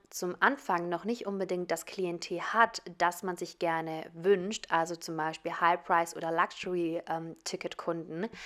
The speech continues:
dann ist es, finde ich, der beste Weg, sich genau an diese Orte zu begeben,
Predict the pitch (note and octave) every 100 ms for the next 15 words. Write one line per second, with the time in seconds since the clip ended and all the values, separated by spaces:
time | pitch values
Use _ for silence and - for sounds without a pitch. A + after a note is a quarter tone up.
0 | - - - - F#3+ A#3 - - F#3+ -
1 | F#3+ F#3 - _ _ - - F3 E3+ G3
2 | A#3+ - - A3 F3+ F3+ F#3 - F#3 G3
3 | F3 F3 F3 E3+ E3 D#3 E3+ - - F#3
4 | F#3 F3 F3